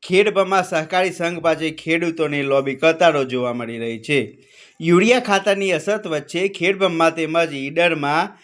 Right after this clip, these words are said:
ખેડૂતોની લાંબી કતારો જોવા મળી રહી છે. રવિ પાકના વાવેતર વચ્ચે ખાતર ખૂબ જરૂરી હોવાનું બન્યું છે. દસ દિવસથી જ રાહ જોયા પછી એક ગાડીમાં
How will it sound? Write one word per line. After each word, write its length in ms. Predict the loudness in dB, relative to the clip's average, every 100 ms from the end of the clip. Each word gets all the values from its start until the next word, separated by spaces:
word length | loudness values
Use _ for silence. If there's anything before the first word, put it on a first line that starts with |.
| _ _ 2
ખેડૂતોની 640 | 4 6 2 2 -2 -2
લાંબી 480 | 0 0 0 0 -2
કતારો 540 | -2 -2 2 2 2
જોવા 280 | -2 -4 -4
મળી 260 | -4 -8 -6
રહી 240 | -4 -4
છે. 460 | -4 -2 -2 -4 -12 -18 -6
રવિ 340 | 2 4 4
પાકના 420 | 2 0 0 -2
વાવેતર 680 | 0 0 -2 -4 -2 -2 -2
વચ્ચે 500 | -2 -4 -4 -2 -2
ખાતર 540 | -2 -6 -6 -4 -6
ખૂબ 300 | -6 -8 -10
જરૂરી 480 | -4 -2 -2 -2 -2
હોવાનું 460 | -2 0 -2 -2 -4
બન્યું 300 | -6 -6 -4
છે. 360 | 0 2 2 -4 -20 -20 -2
દસ 280 | 4 4 4
દિવસથી 480 | 4 4 4 2 -2
જ 140 | 0
રાહ 340 | 0 4 2 0
જોયા 380 | -2 0 0 0
પછી 520 | -2 -6 -4 -2 -2
એક 180 | -4 -2
ગાડીમાં 600 | -2 -4 -4 0 2